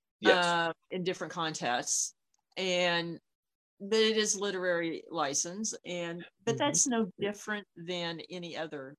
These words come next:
Speaker 2: movie or book that interprets things. Um, if we, you know, you could, anything that is based on something in the past, um,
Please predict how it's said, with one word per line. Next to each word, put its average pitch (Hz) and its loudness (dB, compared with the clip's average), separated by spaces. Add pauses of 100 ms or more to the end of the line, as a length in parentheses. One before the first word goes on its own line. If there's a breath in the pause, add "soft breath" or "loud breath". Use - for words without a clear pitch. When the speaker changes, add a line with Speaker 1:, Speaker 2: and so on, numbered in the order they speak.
Speaker 2:
movie 185 -6
or 147 -4
book 165 -2 (140)
that 143 -2
interprets 151 -4
things. 180 -2 (100)
Um, 151 -2 (400)
if - -4
we, 175 -4 (680)
you 185 -4
know, 156 -4
you 180 -10
could, - -8 (1080)
anything 220 -2
that 170 2
is 151 -2
based 180 0
on 151 -4
something 156 -6
in 143 -10
the 139 -10 (100)
past, 147 -8 (600)
um, 156 -4